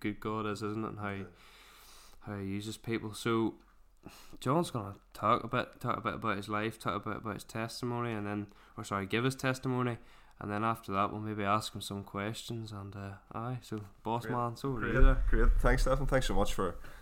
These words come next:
Speaker 2: asking me to come on, and, uh, to everybody that's listening, thanks for tuning in and, and listening to this. Uh, so I guess,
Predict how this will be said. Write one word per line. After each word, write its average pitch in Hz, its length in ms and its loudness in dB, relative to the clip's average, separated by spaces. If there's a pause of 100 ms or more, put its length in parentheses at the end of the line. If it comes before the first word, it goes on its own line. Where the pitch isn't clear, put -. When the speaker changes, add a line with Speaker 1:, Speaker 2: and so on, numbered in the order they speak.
(160)
Speaker 2:
asking 95 300 0
me 98 80 0
to - 20 -10
come 98 120 -2
on, 101 260 2
and, 90 400 -6
uh, 87 240 -2 (560)
to 98 60 -6
everybody 90 260 -4
that's 87 160 -4
listening, 95 260 2
thanks 90 220 2
for 90 240 -8 (180)
tuning 90 300 -4
in 92 100 -2
and, 92 180 -4 (100)
and 90 160 -6
listening 113 280 -2
to 117 60 2
this. 127 340 0
Uh, 92 280 4 (920)
so 139 300 6 (380)
I 113 80 2
guess, 135 400 6